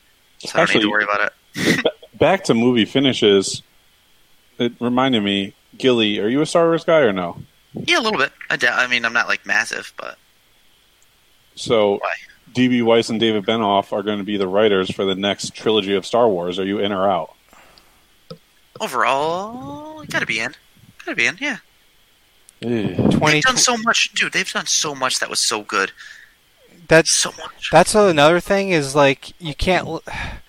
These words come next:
Speaker 3: <sighs> were they the writers the entire time?
Speaker 2: Mm-mm.
Speaker 1: No.
Speaker 3: When did they start?
Speaker 2: Season six.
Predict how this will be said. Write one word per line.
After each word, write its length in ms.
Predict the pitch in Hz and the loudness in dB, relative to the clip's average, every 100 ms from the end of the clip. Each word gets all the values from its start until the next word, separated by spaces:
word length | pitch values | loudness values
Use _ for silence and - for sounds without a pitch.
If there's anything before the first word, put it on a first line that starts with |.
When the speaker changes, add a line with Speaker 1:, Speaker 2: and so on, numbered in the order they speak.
| _ | _
Speaker 3:
<sighs> 580 | _ _ _ _ _ _ | _ _ _ _ _ _
were 160 | - 151 | -2 4
they 140 | 185 | 4
the 100 | 208 | 4
writers 300 | 185 156 170 - | 6 6 6 2
the 80 | 151 | 0
entire 320 | 131 151 151 | 0 0 0
time? 340 | 156 143 156 - 151 - _ _ _ | 0 -2 -2 -6 -8 -8 _ _ _
Speaker 2:
Mm-mm. 640 | 139 123 107 95 - - - - - - - | -6 -4 -8 -4 -2 -4 -10 -16 -12 -12 -6
Speaker 1:
No. 100 | 76 - _ _ _ _ | -8 -8 _ _ _ _
Speaker 3:
When 220 | 165 151 | -2 -2
did 100 | 160 | 0
they 120 | 156 | -2
start? 400 | 147 - 156 143 - _ _ - _ _ _ _ - _ _ _ _ - | -4 -4 -6 -6 -12 _ _ -20 _ _ _ _ -20 _ _ _ _ 0
Speaker 2:
Season 300 | - 117 123 | 2 2 2
six. 480 | - 101 - - | 2 2 0 -8